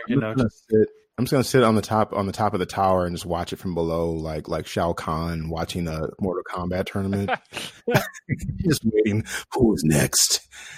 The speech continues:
Speaker 2: No, no, no. Don't ex-, expect an R P G your way, 'cause
Speaker 1: <laughs>
Speaker 2: that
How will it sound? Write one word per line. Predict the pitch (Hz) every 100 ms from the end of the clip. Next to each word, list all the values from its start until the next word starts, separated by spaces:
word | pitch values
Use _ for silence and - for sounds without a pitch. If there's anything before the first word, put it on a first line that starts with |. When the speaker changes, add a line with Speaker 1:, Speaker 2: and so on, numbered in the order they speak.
| 104
Speaker 2:
No, | 117 123
no, | 120
no. | 117 110
Don't | 127 135
ex-, | 139 - 135 123 - _ 127 120 - 131
expect | 120 - 143 -
an | 127
R | 131 -
P | 127
G | 120 127
your | 117 113
way, | 113 107 95 -
'cause | 104 98 98 - -
Speaker 1:
<laughs> | _ -
Speaker 2:
that | - 254